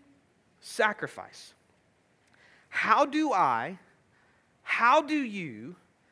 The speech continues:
sacrifice ourselves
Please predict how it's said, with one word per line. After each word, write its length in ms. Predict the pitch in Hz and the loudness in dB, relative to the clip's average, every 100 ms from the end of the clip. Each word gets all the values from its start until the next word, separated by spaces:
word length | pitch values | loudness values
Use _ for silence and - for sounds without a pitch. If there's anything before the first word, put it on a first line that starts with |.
| _ _ | _ _
sacrifice 1500 | - - - 254 302 320 240 170 - 127 104 104 - - - _ _ _ - | -12 -10 -4 4 4 4 0 -2 -2 -2 -2 -8 -16 -20 -20 _ _ _ -2
ourselves 1300 | 190 196 180 - - 294 262 143 113 127 - - | 0 0 -2 -8 0 4 4 2 0 -8 -12 -14